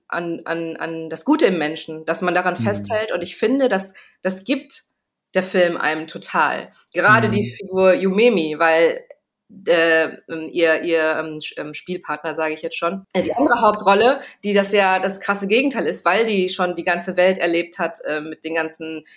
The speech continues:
Speaker 1: negativen Aspekten und, äh, das Worst-Case-Szenario schon längst eingetreten ist,
Speaker 2: Mhm.
Speaker 1: dass man trotzdem nie diesen Glauben verliert, dass,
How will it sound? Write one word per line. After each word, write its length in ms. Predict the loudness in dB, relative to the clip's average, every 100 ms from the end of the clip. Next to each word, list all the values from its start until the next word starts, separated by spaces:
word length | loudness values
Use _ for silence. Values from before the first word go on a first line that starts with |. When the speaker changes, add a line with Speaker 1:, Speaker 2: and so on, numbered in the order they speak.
| _
Speaker 1:
negativen 500 | 2 2 0 -4 -4
Aspekten 540 | -6 -2 -4 -4 -8
und, 220 | -6 -8 -6
äh, 260 | -4 -4 -6
das 240 | -10 -2
Worst-Case-Szenario 1400 | 0 0 -2 -16 -20 _ _ -4 -4 -2 -4 0 2 0
schon 160 | -2 -2
längst 340 | -2 -4 -2
eingetreten 640 | -2 0 -4 -2 -4 -2
ist, 280 | -4 -6 -10 -20 -20 -10
Speaker 2:
Mhm. 520 | -6 -6 -6 -10 -12 _
Speaker 1:
dass 160 | -4 0
man 120 | 0
trotzdem 420 | 4 2 4 2
nie 200 | 4 4
diesen 300 | 2 0 0 2
Glauben 340 | 4 4 0
verliert, 360 | -2 2 2 0
dass, 200 | -6